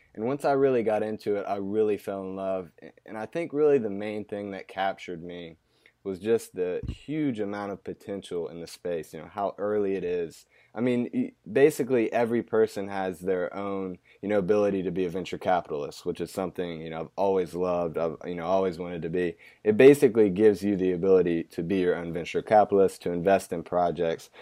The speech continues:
without a lot of, you know, the boundaries that the normal stock market has. Um, and just the ability it has to change, you know, the world. I, I think it has a huge chance to really change how business works. That's one of the sectors I'm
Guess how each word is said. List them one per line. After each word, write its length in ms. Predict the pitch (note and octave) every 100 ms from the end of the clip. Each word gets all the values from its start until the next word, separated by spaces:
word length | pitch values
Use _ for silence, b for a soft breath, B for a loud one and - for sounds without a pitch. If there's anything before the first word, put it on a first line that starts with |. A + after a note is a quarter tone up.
| b -
without 300 | G#2+ B2 A#2
a 40 |
lot 280 | G#2 G2+ G2
of, 300 | F#2+ F#2 D#2
you 120 | F2
know, 140 | F2+
the 100 | E2+
boundaries 680 | E2+ F#2+ F#2 F2+ F2 E2+ E2
that 180 | E2+ E2 -
the 200 | D#2 F2
normal 320 | F2+ F2 E2
stock 340 | - F2 E2
market 360 | F2 E2+ E2 E2+
has. 480 | E2+ E2+ D#2+ - - b b b -
Um, 340 | G2+ G2+ F#2+ -
and 100 | B2
just 200 | C3 D3
the 140 | D#3
ability 340 | C3 B2 B2 A#2
it 60 | A2+
has 380 | A2 G#2+ G2+ -
to 140 | G2
change, 640 | - - G#2 G#2 G2 F#2 E2+
you 80 |
know, 300 | F#2 F2+ F2
the 120 | C#2+ F2+
world. 400 | F2+ G2+ G2 F2
I, 120 | - -
I 100 | F2+
think 240 | G2+ A#2+ A2+
it 80 | -
has 180 | G2+
a 60 | F2
huge 720 | - - B2 A2+ G#2 F2+ - _ _
chance 380 | - G#2+ F#2 E2+
to 140 | -
really 260 | F#2 G#2+ G2+
change 380 | F2+ G2 F#2+ F2
how 180 | F#2 F#2
business 540 | E2 F#2+ F#2 F2 -
works. 420 | F#2 F#2+ F#2+ -
That's 220 | - F2
one 100 | F#2+
of 60 | F2+
the 100 | E2+
sectors 500 | - F2+ F2 - E2+
I'm 240 | E2 D#2+